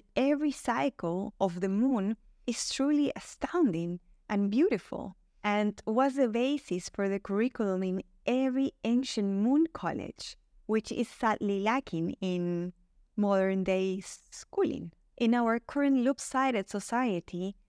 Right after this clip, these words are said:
the enlivening powers of ovulation are accepted, but menstruation is misunderstood and neg-, a neglected force. Our menstrual phase self is where our womb becomes a mystical cauldron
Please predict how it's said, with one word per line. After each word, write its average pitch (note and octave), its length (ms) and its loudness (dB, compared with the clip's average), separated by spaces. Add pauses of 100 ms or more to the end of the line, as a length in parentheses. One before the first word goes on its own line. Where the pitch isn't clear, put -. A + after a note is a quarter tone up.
(120)
the G#3 140 2
enlivening G#3 880 2
powers G3+ 800 -2 (160)
of F#3+ 160 -4
ovulation F#3+ 680 2
are E3+ 160 -4
accepted, G#3+ 680 -2 (380)
but A#3+ 260 0 (180)
menstruation A3 960 0
is F#3+ 260 -4
misunderstood F#3+ 1040 0
and F3+ 380 -4 (560)
neg-, F#3+ 300 0
a G3+ 80 -2
neglected A3+ 720 -2
force. - 560 -10 (140)
Our G#3 160 0
menstrual C4+ 460 2
phase C#4+ 440 0
self - 640 -6 (260)
is G3+ 240 -2
where G#3+ 320 0
our F#3+ 380 2
womb B3+ 400 2
becomes F#3 500 -2
a F#3 80 -2
mystical B3+ 680 0
cauldron F3 720 -2